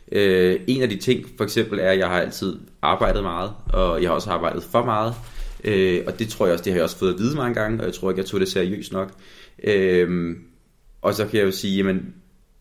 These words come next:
det har jeg jo så gjort nu. Ærgerligt, at det først, at der skulle så meget til, før jeg fattede det. Men, øh, men, men det er i hvert fald noget, jeg har taget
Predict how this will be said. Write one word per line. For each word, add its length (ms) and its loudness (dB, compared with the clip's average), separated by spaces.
det 80 4
har 60 4
jeg 60 6
jo 40 4
så 120 -2
gjort 280 2
nu. 160 2
Ærgerligt, 340 6
at 180 2
det 100 -2
først, 240 2
at 100 0
der 60 2
skulle 180 -2
så 100 2
meget 200 0
til, 240 -2
før 100 -2
jeg 160 -4
fattede 340 0
det. 100 -10
Men, 280 0
øh, 140 -2
men, 160 -2
men 80 -2
det 60 -8
er 60 2
i 20 -2
hvert 160 0
fald 100 -6
noget, 160 2
jeg 80 0
har 80 -2
taget 340 0